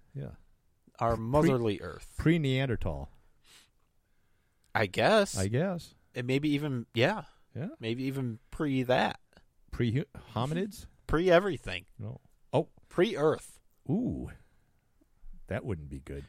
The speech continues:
Speaker 2: Right before the Big Bang.
Speaker 1: <clears throat> All right. I was, <laughs> I was gonna say.
Speaker 2: What?
Speaker 1: I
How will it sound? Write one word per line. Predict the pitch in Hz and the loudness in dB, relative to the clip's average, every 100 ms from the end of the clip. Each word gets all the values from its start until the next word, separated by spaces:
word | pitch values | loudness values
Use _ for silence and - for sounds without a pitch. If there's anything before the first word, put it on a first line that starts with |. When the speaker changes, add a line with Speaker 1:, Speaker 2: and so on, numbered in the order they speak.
| _ | _
Speaker 2:
Right | 120 160 | -2 -2
before | 175 190 | -4 -4
the | 147 | -2
Big | 127 131 | -2 0
Bang. | 120 101 90 - _ _ _ _ _ _ _ _ _ _ _ _ _ _ _ _ _ _ _ - _ - | 2 0 -2 -14 _ _ _ _ _ _ _ _ _ _ _ _ _ _ _ _ _ _ _ -20 _ -18
Speaker 1:
<clears throat> | - - 131 90 90 - - _ - _ _ _ _ - | -14 -8 -6 -6 -12 -20 -20 _ -20 _ _ _ _ -10
All | 95 | -8
right. | 85 - | -8 -12
I | 98 | -6
was, | 95 107 | -2 -2
<laughs> | - | -4
I | - | -8
was | - | -4
gonna | 214 - 214 | -4 -2 -4
say. | 208 - - - _ - _ _ _ _ - - - - _ _ - | -4 -8 -10 -18 _ -20 _ _ _ _ -16 -16 -18 -20 _ _ -4
Speaker 2:
What? | 202 156 - - | -2 -2 -6 -14
Speaker 1:
I | - 131 | -12 -12